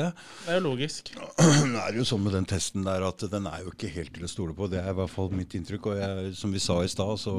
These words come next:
Speaker 1: F O I gikk jo ut i fjor og sa at fjorten og femten, de ville ikke teste den generelle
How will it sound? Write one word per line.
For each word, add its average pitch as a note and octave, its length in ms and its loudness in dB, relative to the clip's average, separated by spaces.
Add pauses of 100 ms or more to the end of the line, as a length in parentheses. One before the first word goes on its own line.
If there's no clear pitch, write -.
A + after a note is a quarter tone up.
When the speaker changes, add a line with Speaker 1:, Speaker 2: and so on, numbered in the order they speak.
(140)
Speaker 1:
F - 180 0
O F#2+ 80 -2
I F2+ 60 -2 (240)
gikk - 240 -8
jo - 100 0
ut E2+ 160 -8
i - 80 -8
fjor E2+ 240 -6
og F2+ 80 -4
sa D#2+ 220 -6
at - 100 -12
fjorten - 240 -6
og E2+ 80 -8
femten, F2 400 -6 (640)
de A#2+ 140 6
ville F#2+ 180 4
ikke B2+ 160 -2
teste - 380 0
den E2 100 0
generelle F2 480 0